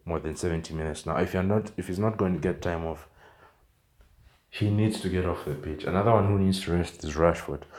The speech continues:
With all that running that he does, 'cause even him, like, when he's super tired and he sees that, "Ah, okay, no one's pressing down the ball," just gonna put his head down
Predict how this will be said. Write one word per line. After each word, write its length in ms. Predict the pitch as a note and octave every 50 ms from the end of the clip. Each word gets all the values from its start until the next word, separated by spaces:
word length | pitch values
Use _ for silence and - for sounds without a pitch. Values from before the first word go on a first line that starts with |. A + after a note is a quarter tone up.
| - - - _
With 140 | - - -
all 180 | G2 G2 A2+ A2+
that 240 | G#2+ A2 A2 - -
running 300 | G2+ G2+ G2+ F#2+ F2 D#2+
that 200 | D#2 D#2 - -
he 80 | F2+
does, 440 | D2+ D2 E2+ E2 D#2 D2 - - - _ _ _ _ _ _ _ _
'cause 200 | - - G2+ F#2+
even 260 | G2+ A2 B2+ C3 A#2 A#2
him, 180 | A2+ G#2+ G#2+
like, 180 | F#2+ F2 - -
when 140 | G2 G2 G2
he's 160 | F#2+ F2+ -
super 360 | - - - B2+ - - G2
tired 380 | - - G2+ G2+ F#2+ F#2 F2+ - - - _ _ _ _ _ _ _ _ - - -
and 100 | F#2+ F2+
he 60 | E2+
sees 200 | E2 - A2 F#2+
that, 140 | F#2 F#2 F#2 -
"Ah, 220 | - - - - G2
okay, 200 | F2 - - G2
no 120 | F2+ F#2 G2
one's 220 | G2+ G2 F#2 -
pressing 300 | - G2+ F#2+ - F#2+ E2+
down 200 | F2 F2+ F2+ E2
the 80 | D#2+ D#2+
ball," 320 | D2 E2+ E2 D#2+ D#2+ - - - - - - - - _
just 140 | - G#2 G2+
gonna 180 | A2 G#2+ F#2+ F#2+
put 180 | - A#2+ A#2
his 120 | G2+ F2+ E2
head 200 | G#2 G2+ F2+ F2+
down 340 | G2 F#2+ G2 F#2+ F#2+ -